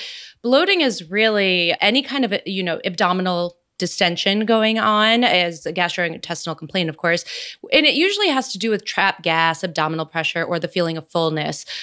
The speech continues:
Generally speaking, I do think it results, like, as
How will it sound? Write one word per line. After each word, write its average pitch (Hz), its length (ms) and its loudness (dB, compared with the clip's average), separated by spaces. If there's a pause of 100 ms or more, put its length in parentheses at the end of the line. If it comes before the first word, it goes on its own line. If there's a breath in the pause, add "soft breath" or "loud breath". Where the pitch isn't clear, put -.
(140)
Generally 262 600 2
speaking, 233 1000 0 (400 loud breath)
I 185 140 4
do 202 180 2
think 196 220 2
it 170 100 4
results, 175 400 0
like, 170 160 0
as 160 300 -2